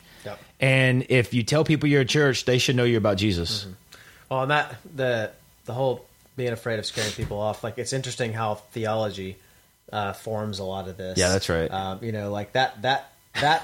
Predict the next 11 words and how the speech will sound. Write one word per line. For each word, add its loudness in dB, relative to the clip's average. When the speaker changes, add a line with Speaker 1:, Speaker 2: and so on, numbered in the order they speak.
Speaker 1:
<laughs> -20
that 0
thought 2
comes 2
in 4
because 0
Speaker 2:
Ooh. 6
Speaker 1:
theologically, 2
Speaker 2:
Yeah. 2
Speaker 1:
there's 2
something, 0